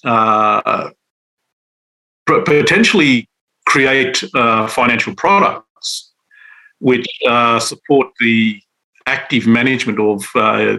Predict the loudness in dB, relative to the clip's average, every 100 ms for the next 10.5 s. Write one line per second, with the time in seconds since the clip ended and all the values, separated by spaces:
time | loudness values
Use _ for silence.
0 | -2 -2 2 2 2 0 0 0 -2 -2
1 | -2 2 0 0 0 0 0 -2 -2 -2
2 | -2 -4 -2 -2 -2 -2 -4 -4 -16 -14
3 | -4 -2 0 0 -2 -10 _ _ -6 -2
4 | -2 -2 -2 -2 -4 -6 -6 -4 -2 0
5 | 2 2 2 -2 -8 -10 -14 -16 -16 _
6 | -20 -20 -20 -4 0 2 2 2 2 2
7 | 0 2 0 -4 -6 -4 -2 0 0 0
8 | -4 -12 -10 -14 -14 _ _ _ _ _
9 | -4 -2 0 0 2 2 0 0 0 0
10 | 2 2 2 0